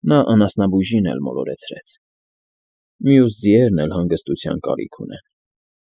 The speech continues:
Գորշերը ամբողջ ժամանակ ծանր աշխատանքի մեջ են, իսկ չալը երևի շատ է կերել այդ անիծված խոտից։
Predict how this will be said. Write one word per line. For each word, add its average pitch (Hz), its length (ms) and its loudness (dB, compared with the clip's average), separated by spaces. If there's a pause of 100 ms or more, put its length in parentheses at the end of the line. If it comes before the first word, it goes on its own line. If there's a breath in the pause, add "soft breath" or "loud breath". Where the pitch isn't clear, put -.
(420)
Գորշերը 165 520 2
ամբողջ 90 440 2
ժամանակ 87 400 0
ծանր 85 360 0
աշխատանքի 87 600 -6
մեջ - 240 -8
են, - 140 -18 (720)
իսկ 139 320 0
չալը 139 340 2
երևի 78 400 2
շատ 113 300 -4
է 71 100 -2
կերել 76 340 -4
այդ - 200 -6
անիծված 64 500 -6
խոտից։ - 480 -14